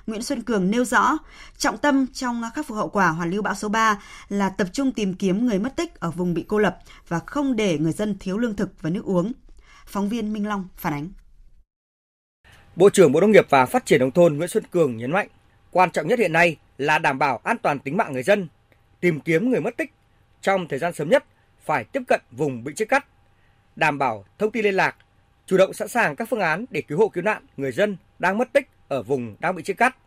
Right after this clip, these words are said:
Speaker 2: không để người dân thiếu lương thực và nước uống.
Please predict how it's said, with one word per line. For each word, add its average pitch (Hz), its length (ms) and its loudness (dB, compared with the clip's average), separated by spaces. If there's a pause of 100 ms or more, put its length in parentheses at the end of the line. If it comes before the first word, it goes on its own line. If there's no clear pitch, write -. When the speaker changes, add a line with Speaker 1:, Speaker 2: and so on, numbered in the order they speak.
(320)
Speaker 2:
không 254 220 4
để 156 240 4
người 127 100 -6
dân 220 240 0 (120)
thiếu 160 140 -2
lương 233 140 -2
thực - 200 -2 (120)
và 135 140 -2
nước - 140 -6
uống. 185 240 0